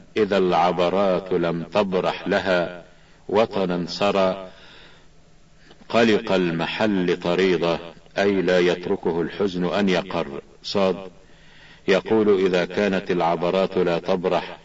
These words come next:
أي لا تزول عن أوطانها، وهي العيون، فإن دمعي على من ذكرت يسري قلق المحل، أي يتحضر ولا يبقى في محله، ويفيض كأنه طريض.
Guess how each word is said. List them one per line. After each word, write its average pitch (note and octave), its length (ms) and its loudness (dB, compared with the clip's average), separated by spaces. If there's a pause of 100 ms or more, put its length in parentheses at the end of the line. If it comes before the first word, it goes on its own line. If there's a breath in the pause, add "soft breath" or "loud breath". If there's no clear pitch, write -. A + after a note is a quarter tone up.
أي F#2 160 2
لا F#2 180 2
تزول F2+ 800 0
عن G2 420 0
أوطانها، F#2 920 0 (1700 loud breath)
وهي G#2+ 340 6
العيون، F#2+ 760 2 (440 loud breath)
فإن G2 480 2
دمعي F#2 600 0
على F#2 440 2
من F#2 240 -2
ذكرت F#2+ 500 -4
يسري F2+ 800 0 (280)
قلق G2 360 0
المحل، F#2 600 -2 (720 soft breath)
أي G#2 160 2
يتحضر F#2+ 640 0
ولا F#2 280 4
يبقى F2+ 440 0
في F2+ 180 0
محله، E2 480 -2 (680 soft breath)
ويفيض F2+ 680 2
كأنه F2+ 560 0
طريض. F2 560 -2